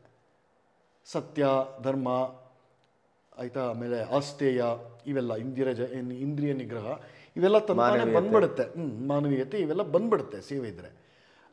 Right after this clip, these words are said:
Speaker 1: ಅದು ಇಲ್ದೆ ಹೊರಗಡೆ ಅಂಕುಶ ಇರಬೇಕು ಒಂದು.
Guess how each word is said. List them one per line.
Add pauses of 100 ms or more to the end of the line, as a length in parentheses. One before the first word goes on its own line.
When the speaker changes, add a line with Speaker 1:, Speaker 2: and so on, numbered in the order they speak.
(140)
Speaker 1:
ಅದು
ಇಲ್ದೆ
ಹೊರಗಡೆ
ಅಂಕುಶ
ಇರಬೇಕು
ಒಂದು.